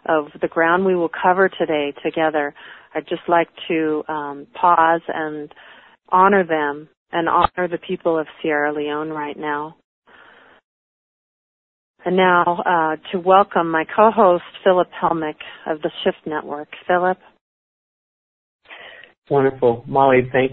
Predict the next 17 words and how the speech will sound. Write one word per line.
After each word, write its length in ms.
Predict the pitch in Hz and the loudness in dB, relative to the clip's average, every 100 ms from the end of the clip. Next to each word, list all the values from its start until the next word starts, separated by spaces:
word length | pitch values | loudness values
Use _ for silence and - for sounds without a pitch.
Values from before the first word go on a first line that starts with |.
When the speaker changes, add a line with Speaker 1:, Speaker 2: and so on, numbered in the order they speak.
| - | -2
Speaker 2:
you. 300 | 120 110 113 | -2 0 -4
And 280 | 131 117 123 | -4 -2 2
Libby 220 | 143 139 | 2 2
and 120 | 127 123 | 0 2
John, 240 | 127 123 | 0 0
thank 160 | 143 139 | -2 -6
you 80 | - - | -8 -4
so 80 | |
much 100 | 123 117 | -2 -2
for 80 | 113 | -6
being 200 | 120 123 | -2 0
with 160 | 120 120 | 0 0
us. 120 | 113 - - | -2 -4 -4
I, 440 | 139 143 117 - _ _ | 2 2 0 -6 _ _
I 80 | 135 | 2
asked 320 | 135 139 - _ 147 | 2 2 -4 _ -2
Molly 440 | 135 143 139 123 | 2 6 6 2